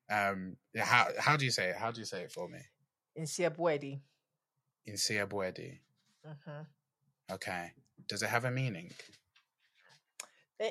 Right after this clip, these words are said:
Speaker 2: Nsia actually is the number six.
Speaker 1: Okay.
Speaker 2: Nsia in tree. Um, the Bwedi part, uh, I, I was given to me, well, it was given to my dad from his grandparents. So the meaning I can give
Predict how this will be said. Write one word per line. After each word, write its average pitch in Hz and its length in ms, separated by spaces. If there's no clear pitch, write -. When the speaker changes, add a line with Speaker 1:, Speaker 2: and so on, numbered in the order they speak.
Speaker 2:
Nsia 269 340
actually 226 320
is 202 80
the 185 100
number 175 240
six. - 560
Speaker 1:
Okay. 135 220
Speaker 2:
Nsia 175 340
in 165 100
tree. 147 300
Um, 180 380
the 175 80
Bwedi 175 420
part, - 580
uh, - 40
I, 151 560
I 151 100
was 151 220
given 170 260
to - 140
me, 143 960
well, 139 120
it 120 40
was 139 100
given 170 220
to - 120
my 135 160
dad 147 440
from 147 220
his 180 480
grandparents. 139 680
So 160 120
the 156 120
meaning 226 420
I 170 180
can 151 360
give 156 220